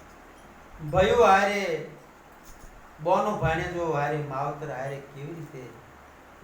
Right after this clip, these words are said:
વિવેક રાખી અને વર્તન કરવું? નકર વિવેક વગરનું જ્ઞાન ગમે એટલું હોય તો એ વાંજ્યું જ્ઞાન કહેવાય. એટલે વિવેક રૂપી તમે વારી લઈ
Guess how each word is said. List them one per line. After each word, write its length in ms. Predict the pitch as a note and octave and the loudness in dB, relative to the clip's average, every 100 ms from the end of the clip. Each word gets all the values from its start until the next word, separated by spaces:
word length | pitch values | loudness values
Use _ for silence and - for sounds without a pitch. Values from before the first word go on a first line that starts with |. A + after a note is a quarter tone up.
| C#3 | -10
વિવેક 380 | D3 E3 D#3 | -6 -6 -4
રાખી 580 | C#3 C#3+ - D3+ D3 - - - | -6 -6 -6 -10 -12 -14 -18 -18
અને 160 | C#3 B2+ B2+ | -16 -14 -12
વર્તન 440 | B2+ - D#3+ D#3+ - | -12 -10 -12 -12 -12
કરવું? 400 | C3+ D3 - E3+ - - - - - - - - - - - - - | -10 -10 -10 -12 -14 -20 -20 -20 -20 -20 -20 -20 -20 -20 -20 -20 -12
નકર 220 | D3 D3 C#3 | -10 -10 -10
વિવેક 580 | C3 D#3 G#3+ B3+ - | -10 0 6 6 6
વગરનું 640 | D#3+ D#3 E3 E3 E3 D3 C#3 | 0 -4 -4 -6 -8 -8 -8
જ્ઞાન 300 | D#3 G3 G3 | -4 -4 -6
ગમે 260 | D3 C#3+ | -8 -8
એટલું 460 | C3+ - B2+ A#2 C3 | -10 -12 -14 -12 -8
હોય 160 | C#3+ C#3 - - - - | -8 -8 -14 -20 -20 -20
તો 100 | C3+ | -16
એ 160 | C3 B2 B2 | -14 -14 -14
વાંજ્યું 640 | A#2+ C3 B2+ C#3+ D3 A#2+ | -14 -14 -16 -16 -16 -16
જ્ઞાન 180 | A#2 A2+ A2 | -18 -20 -20
કહેવાય. 1300 | - - - - - - - - - - - - D3+ | -20 -20 -20 -20 -20 -20 -20 -20 -20 -20 -20 -18 -12
એટલે 140 | C#3 | -10
વિવેક 480 | C#3 G3 C#4+ D#4+ D4+ | -4 4 6 6 4
રૂપી 280 | A#3 - F#3+ | -2 -4 -8
તમે 440 | - E3+ D#3+ C#3+ | -10 -10 -8 -6
વારી 360 | C#3 D3+ E3+ C#3 | -4 -2 -4 -8
લઈ 220 | C3+ C3 | -10 -14